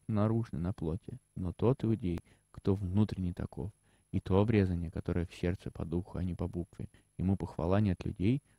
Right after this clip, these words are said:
но от Бога». Часто, часто Иисус Христос и вот апостол Павел обличали внешнее соблюдение закона. То есть внешнее ставилось во главу, э, всего внутреннего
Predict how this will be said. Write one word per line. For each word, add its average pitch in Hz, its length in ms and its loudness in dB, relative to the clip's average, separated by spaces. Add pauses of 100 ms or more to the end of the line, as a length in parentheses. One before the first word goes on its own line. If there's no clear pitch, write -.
(160)
но 95 140 4
от 104 100 2
Бога». 78 380 -4 (520)
Часто, - 520 4 (560)
часто 98 380 2
Иисус 98 320 0
Христос 120 540 0
и 92 40 -2
вот 87 160 -2
апостол 90 360 -4
Павел 123 440 4 (1400)
обличали 113 760 4 (520)
внешнее 104 640 6
соблюдение 92 560 0
закона. 90 520 -6 (280)
То - 60 -10
есть - 140 -10
внешнее 95 480 0
ставилось 95 500 -2
во 107 240 2
главу, 101 520 4 (520)
э, 90 400 4
всего 101 360 0
внутреннего 95 800 0